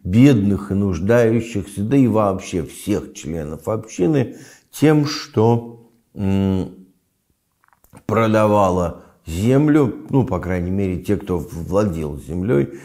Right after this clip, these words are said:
или ещё какими-то большими ценностями, всё это продавали и, э, разделяли между членами общины. М, ну, какое-то время, э, как мы понимаем с вами, это могло продолжаться до тех пор, пока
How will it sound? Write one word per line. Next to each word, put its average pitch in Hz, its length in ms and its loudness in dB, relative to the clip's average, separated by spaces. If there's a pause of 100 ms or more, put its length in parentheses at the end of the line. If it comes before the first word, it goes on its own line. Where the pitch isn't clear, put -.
(140)
или 95 100 -2
ещё 95 240 0
какими-то 90 540 -4
большими 90 460 -4
ценностями, 101 720 -2
всё 104 240 -2
это 92 180 -6
продавали 113 680 0
и, 113 500 -2 (360)
э, 113 340 2
разделяли 113 1040 4
между 95 480 -2
членами 85 600 -4
общины. 71 760 -10 (1080)
М, 101 600 -2
ну, 113 300 6
какое-то 135 560 6
время, 185 580 4 (300)
э, 107 760 -2
как 104 280 -2
мы 98 160 -2
понимаем 123 580 0
с - 120 -10
вами, 110 360 2
это 101 680 -2
могло 110 580 4
продолжаться 120 960 2
до 87 220 0
тех - 380 -4
пор, 143 320 2
пока 110 600 0